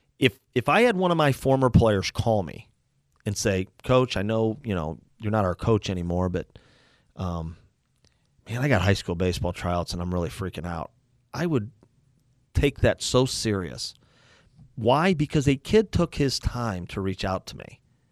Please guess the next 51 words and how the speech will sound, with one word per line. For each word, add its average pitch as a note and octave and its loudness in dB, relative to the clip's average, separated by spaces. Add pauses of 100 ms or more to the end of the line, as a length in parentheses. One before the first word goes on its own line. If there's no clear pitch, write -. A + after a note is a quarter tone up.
(760)
If A#2+ -2
I F3+ 4
was G#3 2
a C#3+ 2
kid's - 0
coach C#3+ 0
and F#2+ -4
he F#2+ -4
did D2+ -6
that, C2 -6 (120)
I A#2+ 0
would B2 0
love B2 2
it A2+ -2
because A2+ -4
it B2 -10
shows E3 -6
me D#3+ -4
how D3+ -2
much D3+ -6
he - -2
cares. C#3+ 0 (220)
So D3+ 2
kids, D#3+ 0 (460)
quit - 2
thinking D#3+ 0
that A#2 -2
you're G#2+ 2
bothering, A2 2
whether A2 2
it G2+ -2
be G#2 0
your G2 0
dad G2 2
or E2+ -2
your E2+ -6
friend G#2 0
or F2 -2
your E2 -4
brother G2 2
or F2 -4
your F2+ -4
f-, - -12
coach G#2+ 2
or F#2+ -2
your F#2 -2
mentor, G2+ 0
whoever A#2+ 2
that, A#2+ 0
or A#2+ 0
your, A2 0